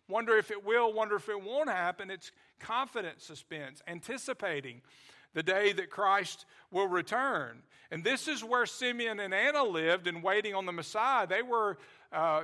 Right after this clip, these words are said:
some of a very few remnant of people waiting for, faithfully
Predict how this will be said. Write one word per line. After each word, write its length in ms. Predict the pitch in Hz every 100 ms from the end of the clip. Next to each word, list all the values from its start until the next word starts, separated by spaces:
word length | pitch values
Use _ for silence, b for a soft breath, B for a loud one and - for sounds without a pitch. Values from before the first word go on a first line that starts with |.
| 170
some 360 | 160 - 226 220
of 280 | 208 165 -
a 80 | 180
very 440 | 165 202 247 240 208
few 600 | - 254 262 196 196 196
remnant 360 | 190 247 226 196
of 160 | -
people 640 | 226 302 294 185 160 180 185
waiting 540 | 190 254 254 190 202 190
for, 500 | 196 185 190 185 175 -
faithfully 840 | 220 302 - - 180 156 156 170